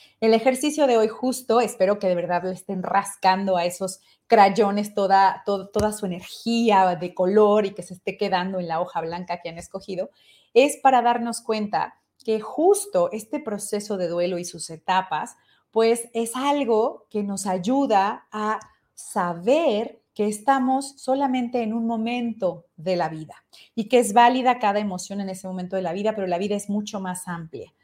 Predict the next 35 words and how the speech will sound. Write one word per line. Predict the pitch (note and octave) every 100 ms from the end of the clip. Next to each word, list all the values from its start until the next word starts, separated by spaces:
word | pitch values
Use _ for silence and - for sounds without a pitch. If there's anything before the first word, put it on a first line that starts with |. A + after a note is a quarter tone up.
| _ _ -
Entonces, | F#3+ G#3 G#3 G#3 G3+ - _
después | E3+ G3+ G3+ - D4+
de | E4
que | E4
ya | A#3+ A#3+
tengan | A#3 A3
esa | A3 G#3+ G#3
hoja | G#3 G3+
blanca | F#3+ G3 G3 F3+
llena | F#3+ F#3+ F3+
de | F3
colores, | - G#3+ E3 F3+ - -
lo | G3 A3+
que | A#3+
sigue | B3 - D#3 E3+ B3+ _ - - _ -
es | G#3 G#3
que | A3+
ahora | G3 G3 G3 G3
con | G#3+
su | A3 G#3+
tinta | G#3 G3+ F#3+
china | F#3+ F3+ E3 D#3+ F#3 -
lo | F3 F3+ G3 F3+ G#3 E3 - _
pongan | - B3 C4 A#3+ F3 E3
encima | F3 - - B3+ A#3+ F#3 E3 -
de | F3 F3+ F#3 F#3
estos | F#3+ - F#3 F#3
colores. | - A3+ B3+ F#3+ -
Sí, | - - C#4+ G3
la | F#3 F3+
tinta | A3 A3 A3
china | - G#3+ G3
tiene | G3 F#3 F#3
que | F#3 F3+
cubrir | G3+ F#3 G3 B3+ B3 C4+ -